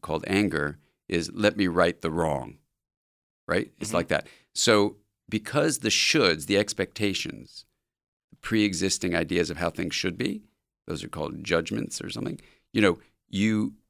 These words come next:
Speaker 1: are living this life filtering everything through this kind of cone, if you will, like a little filter, a little funnel that says, "Was this thing supposed to happen or not?" Because the way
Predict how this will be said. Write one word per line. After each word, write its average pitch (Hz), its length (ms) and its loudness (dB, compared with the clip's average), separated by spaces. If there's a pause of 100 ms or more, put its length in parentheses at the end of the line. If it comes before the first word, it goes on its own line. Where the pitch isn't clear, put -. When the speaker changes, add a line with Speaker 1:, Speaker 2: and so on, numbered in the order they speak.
(180)
Speaker 1:
are 95 160 6
living 123 360 4
this 101 200 0
life 104 220 4
filtering 135 680 -2
everything 117 680 -2 (400)
through 131 480 0
this 107 200 2
kind 101 260 -2
of - 200 -6
cone, 123 480 2
if 82 160 -2
you 82 100 -2
will, 80 160 -2
like 78 160 -4
a - 60 -8
little - 280 -6 (320)
filter, 120 400 2
a 87 40 0
little 92 140 -2
funnel 87 520 2 (340)
that 90 160 -2
says, 95 400 4 (560)
"Was 98 240 4
this 117 160 0
thing 160 180 4
supposed 127 420 0
to 127 60 0
happen 120 320 0
or 101 160 0
not?" 90 460 0 (400)
Because 92 240 0
the 95 80 2
way 101 320 4